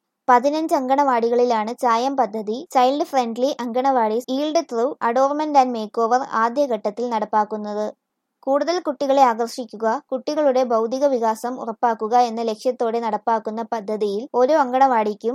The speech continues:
രണ്ട് ലക്ഷം രൂപ വീതം മുടക്കും. സംസ്ഥാന വനിതാ ശിശു വികസന വകുപ്പ് ആവിഷ്കരിച്ച പദ്ധതിയുടെ നിർവഹണ ചുമതല തദ്ദേശ സ്വയംഭരണ വകുപ്പ് എഞ്ചിനീയർമാർക്കാണ്.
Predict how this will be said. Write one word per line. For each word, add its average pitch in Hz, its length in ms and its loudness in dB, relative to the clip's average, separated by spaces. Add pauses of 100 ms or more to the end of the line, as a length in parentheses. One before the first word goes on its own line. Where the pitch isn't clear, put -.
(160)
രണ്ട് 247 240 0
ലക്ഷം 277 320 -2
രൂപ 226 220 0
വീതം 220 320 -4
മുടക്കും. 208 360 -4 (540)
സംസ്ഥാന 277 500 0
വനിതാ 262 380 4
ശിശു 294 260 -6
വികസന 254 460 -2
വകുപ്പ് 226 400 -2 (120)
ആവിഷ്കരിച്ച 247 600 0
പദ്ധതിയുടെ 226 640 -2 (160)
നിർവഹണ 269 500 0
ചുമതല 220 400 -2 (220)
തദ്ദേശ 262 420 4
സ്വയംഭരണ 269 600 0
വകുപ്പ് 220 320 -2
എഞ്ചിനീയർമാർക്കാണ്. 220 920 -4